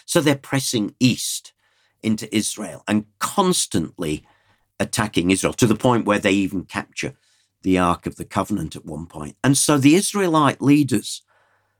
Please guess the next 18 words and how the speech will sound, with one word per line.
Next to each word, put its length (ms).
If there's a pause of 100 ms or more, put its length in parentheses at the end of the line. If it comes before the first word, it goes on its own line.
look 160
and 80
think, 180
"Why 420
are 80
we 160
constantly 680
defeated?" 760 (680)
And 140
as 160
they 140
reflect, 420
they 80
think, 240
"We 140
can 120
see 240
why. 260